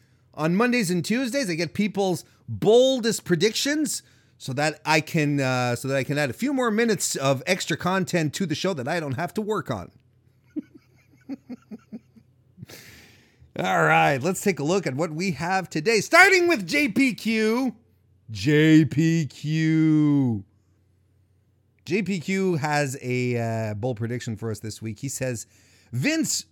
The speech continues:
puts out a new mandate that event, that every audience member is required to wear Mandy rose-colored glasses." You see what he did there?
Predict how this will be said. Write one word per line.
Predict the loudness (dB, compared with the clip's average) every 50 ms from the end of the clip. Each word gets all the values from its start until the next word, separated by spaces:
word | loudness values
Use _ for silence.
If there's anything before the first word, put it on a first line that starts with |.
| -12 -12 -12 -6
puts | -2 0 0 0 -2 -2
out | -2 -2 -2 -2
a | -2 -2
new | 0 0 0 2 2 2 2
mandate | 0 0 0 -2 -2 -2 -2 -4 -4 -4 -4 -6 -6
that | -6 -4 -4
event, | -4 -4 -2 -2 -2 -2 -4 -4 -4
that | -4 -4 -4 -4 _
every | 0 0 0 0 0 -4 -6 -6 -6 -6
audience | -4 -2 -2 -2 -2 -2 -2 -4 -4 -4 -6 -6
member | -6 -4 -4 -2 -2 -2 -2
is | -2 -2
required | -4 -6 -6 -8 -10 -10 -8 -8 -8 -10 -8
to | -8 -6
wear | -4 -2 -2 0 0 -2 -4 -6 _ _ _ _ _ _ _ -8
Mandy | -6 -6 -4 -4 -4 -4 -4 -4 -4 -4 -4 -4 -4 -2 0 0 0 -2
rose-colored | -2 -4 -2 0 2 2 0 0 -4 -6 -8 -8 -6 -4 -4 -4 -4 -4 -6 -8
glasses." | -8 -8 -8 -4 -4 -4 -4 -4 -6 -8 -10
You | -10 -10
see | -10 -10 -8
what | -8 -6
he | -6
did | -6 -8 -6
there? | -4 -4 -6 -6